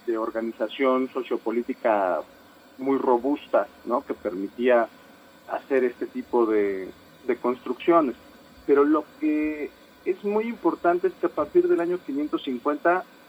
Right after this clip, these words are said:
se localizaron, bueno, se localizaron dos tumbas que hemos podido fechar ya para esos años, como hacia el año seiscientos después de Cristo. Y la tumba uno es muy importante,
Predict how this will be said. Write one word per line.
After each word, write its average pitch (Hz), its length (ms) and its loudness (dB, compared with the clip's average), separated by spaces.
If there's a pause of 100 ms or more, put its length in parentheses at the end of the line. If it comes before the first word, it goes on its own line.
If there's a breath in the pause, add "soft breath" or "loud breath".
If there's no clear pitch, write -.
(200)
se 143 80 0
localizaron, 175 920 0 (720)
bueno, 156 160 0
se 156 80 -4
localizaron 170 520 0
dos 175 180 2 (100)
tumbas 160 460 2 (440)
que 143 60 -4
hemos 143 180 -2
podido 135 300 0
fechar 135 460 -2
ya 131 160 2
para 117 240 0
esos 120 260 -8
años, 135 340 -2
como 117 160 -4
hacia 113 180 -12
el 104 60 -4
año 120 200 -2
seiscientos 120 680 -2
después 117 320 -4
de 117 100 0
Cristo. 120 520 -2 (580)
Y 135 500 0 (200)
la 131 140 0
tumba 196 360 4
uno 180 240 4
es 175 100 -6
muy 170 140 2
importante, 143 760 -4